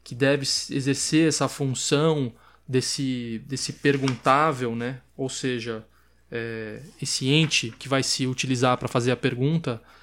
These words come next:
na questão do ser, é isso. Aí ele fala que, que não, que ainda não.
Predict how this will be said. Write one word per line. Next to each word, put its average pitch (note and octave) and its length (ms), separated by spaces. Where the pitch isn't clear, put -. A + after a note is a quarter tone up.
na C3+ 80
questão C3 320
do B2+ 80
ser, D#3+ 320
é C#3+ 100
isso. D3+ 540
Aí C#3 140
ele E3 100
fala F3+ 280
que, G#3+ 580
que G#3 100
não, F#3+ 240
que - 240
ainda G3 380
não. C#3 240